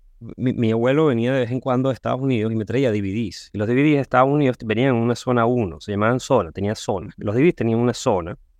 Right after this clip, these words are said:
Entonces, Estados Unidos tenía zona uno, Latinoamérica era zona cuatro, y, este,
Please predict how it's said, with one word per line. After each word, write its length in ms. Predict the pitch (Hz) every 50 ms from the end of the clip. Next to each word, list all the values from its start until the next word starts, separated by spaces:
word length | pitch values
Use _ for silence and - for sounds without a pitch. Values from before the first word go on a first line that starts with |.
| _ _ _ _ _ _
Entonces, 220 | - - 110 117 110
Estados 280 | - - 135 143 156
Unidos 200 | 165 151 151 131
tenía 220 | - 127 120 123 120
zona 300 | - - 135 135 139 156
uno, 360 | 156 135 113 110 135 165 - - - - _ - - _ _ -
Latinoamérica 580 | 117 104 - 117 113 113 117 113 127 123 143
era 140 | 131 127 127
zona 300 | - - 139 131 131 131
cuatro, 560 | - - 160 156 143 113 95 - 110 131 156 _ _ _ _ - _ _ _ _ _ _ _ -
y, 420 | 131 131 147 156 170 180 180 - _ -
este, 920 | 127 120 113 - - _ - 127 120 117 110 107 104 101 92 85 76 -